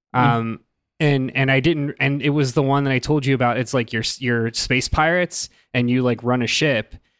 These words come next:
Speaker 2: And I, when I looked it up, I had, like, I asked Mike to D M it, and I didn't
Speaker 1: Mm-hmm.
Speaker 2: realize it was in the Warhammer forty K. So when I downloaded the P D F, it was, like, four hundred pages. I have the
Speaker 1: Cool.
Speaker 2: P D F. I own it. I can send it to you.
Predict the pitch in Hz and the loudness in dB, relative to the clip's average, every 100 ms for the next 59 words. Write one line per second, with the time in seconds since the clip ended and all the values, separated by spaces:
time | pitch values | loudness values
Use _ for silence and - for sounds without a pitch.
0 | _ - 139 147 156 151 147 143 139 151 | _ -2 2 2 0 0 0 2 0 0
1 | - 135 165 143 - 127 127 131 120 127 | 0 2 2 0 -2 -2 0 0 -2 -4
2 | 120 - 123 127 117 - 123 120 - 120 | -4 -4 0 0 0 -4 -4 -4 -4 -4
3 | 107 104 104 _ - 127 117 110 143 160 | -4 -6 -8 _ -10 -4 -2 0 0 0
4 | - - _ 139 139 165 - 139 165 147 | -4 -16 _ 0 2 4 2 2 2 2
5 | 139 135 131 127 117 120 131 127 120 - | 2 2 0 0 0 0 0 0 -2 -2
6 | 139 120 113 139 123 131 117 117 117 127 | -2 -2 -2 -2 -2 -2 -2 -4 -2 0
7 | 135 131 117 117 - 127 117 120 113 135 | 2 0 0 -4 -4 -2 0 -2 -2 -2
8 | 123 135 - - 123 120 120 110 - 127 | 0 -2 -2 -2 -2 0 -2 -4 -2 -4
9 | 104 101 - _ - 156 160 127 139 165 | -4 -12 -16 _ -2 0 2 2 2 2
10 | 156 143 160 131 117 139 151 120 117 127 | 2 2 2 0 -2 0 -2 -2 -2 -4
11 | 120 147 139 123 110 104 104 | -2 -2 -2 -4 -4 -6 -6